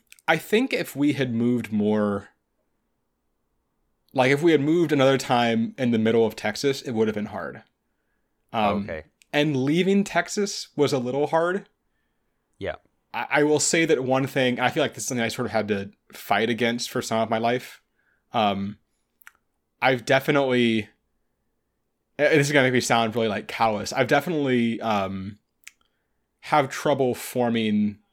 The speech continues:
Speaker 1: really strong connections to people sometimes.
Speaker 2: Okay.
Speaker 1: Um, yeah, I think it's just sort of as a, like, reaction to all the movement, you know, I kind of got used
Speaker 2: Right.
Speaker 1: to, um, things being temporary,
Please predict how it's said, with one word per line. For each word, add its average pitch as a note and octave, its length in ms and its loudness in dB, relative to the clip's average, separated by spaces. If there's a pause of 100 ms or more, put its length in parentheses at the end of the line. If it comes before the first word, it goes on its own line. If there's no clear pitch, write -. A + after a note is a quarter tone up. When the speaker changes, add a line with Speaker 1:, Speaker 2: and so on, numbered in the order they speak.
(320)
Speaker 1:
really A#2 460 0
strong G#2+ 460 -4
connections G2 520 -6
to G2+ 100 -8
people - 320 -14
sometimes. - 640 -16 (880)
Speaker 2:
Okay. G#2 420 -8
Speaker 1:
Um, F#2+ 460 -2 (100)
yeah, D#3+ 120 4
I - 20 8
think D#3 160 2
it's C#3+ 80 -2
just C#3 120 -2
sort D#3+ 160 6
of - 80 2
as B2 140 4
a, A#2+ 80 6
like, G#2+ 360 0
reaction A2+ 580 2
to A2+ 80 2
all A2+ 120 4
the G#2+ 80 0
movement, A2 540 2
you B2 100 -4
know, F#2 60 -2
I G#2+ 80 0
kind A#2 280 -2
of G#2 200 -4
got G#2 240 0
used G#2+ 240 -2
Speaker 2:
Right. G2 120 0
Speaker 1:
to, G2+ 400 0 (920)
um, F#2 540 -2 (1700)
things B2 300 0
being G#2 260 -2
temporary, G2 680 -6